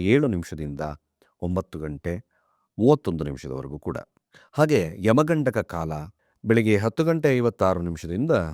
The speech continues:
ಮಧ್ಯಾಹ್ನ ಹನ್ನೆರಡು ಗಂಟೆ ಇಪ್ಪತ್ತೊಂದು ನಿಮಿಷದವರೆಗೂ. ಗುಳಿಕ ಕಾಲ ಮಧ್ಯಾಹ್ನ ಒಂದು ಗಂಟೆ ನಲವತ್ತಾರು ನಿಮಿಷದಿಂದ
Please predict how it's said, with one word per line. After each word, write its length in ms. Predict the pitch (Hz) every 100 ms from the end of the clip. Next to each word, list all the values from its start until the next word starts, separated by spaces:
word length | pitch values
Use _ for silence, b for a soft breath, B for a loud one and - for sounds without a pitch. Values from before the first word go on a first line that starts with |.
| 90
ಮಧ್ಯಾಹ್ನ 420 | 92 87 87 90
ಹನ್ನೆರಡು 360 | 90 95 113 107
ಗಂಟೆ 260 | 98 92 90
ಇಪ್ಪತ್ತೊಂದು 500 | - 85 - 85 80
ನಿಮಿಷದವರೆಗೂ. 600 | 78 - 73 73 113 117 _ _ _
ಗುಳಿಕ 300 | 117 170 196
ಕಾಲ 280 | 185 165 156
ಮಧ್ಯಾಹ್ನ 480 | 143 113 92 98 95 95
ಒಂದು 160 | 104
ಗಂಟೆ 260 | 110 104 101
ನಲವತ್ತಾರು 600 | 92 85 98 - 110 101 87
ನಿಮಿಷದಿಂದ 480 | 78 - 71 67